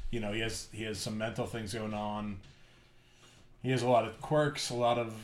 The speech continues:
uh, twitches, and, uh, he, he, one of his best freakouts in the, uh, <laughs> in the drugstore when, with the guy, he says something, he's like, "Hey, man, step down on the curb, and,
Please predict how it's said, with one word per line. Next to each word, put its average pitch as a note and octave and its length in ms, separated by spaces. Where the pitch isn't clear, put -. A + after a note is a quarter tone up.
uh, G#2+ 460
twitches, B2+ 680
and, G#2+ 260
uh, G2 400
he, B2 460
he, B2+ 60
one D3+ 180
of C#3+ 100
his B2+ 120
best C#3+ 280
freakouts B2+ 520
in A2+ 160
the, G#2+ 240
uh, G2+ 340
<laughs> - 500
in D3 160
the - 60
drugstore B2+ 680
when, B2 280
with A#2 160
the G#2 80
guy, A2+ 340
he A2 80
says G#2+ 240
something, A#2+ 160
he's A#2 120
like, A#2+ 140
"Hey, C4+ 120
man, C#4+ 200
step D4 200
down C#4 140
on C4+ 100
the C4+ 80
curb, C#4+ 300
and, - 80